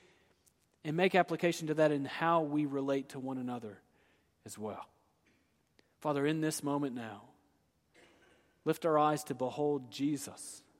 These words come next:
And in the light of his glory, may we see things how they really are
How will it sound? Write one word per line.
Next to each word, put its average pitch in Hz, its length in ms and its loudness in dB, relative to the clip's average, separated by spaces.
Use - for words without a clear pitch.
And 147 140 -2
in 147 100 2
the 127 120 -4
light 156 340 2
of 156 140 -8
his 143 240 -6
glory, 117 440 -6
may 127 200 -2
we 135 180 -2
see 170 360 -4
things 151 440 -6
how 139 240 -6
they 127 220 -4
really 139 520 -4
are 101 400 -10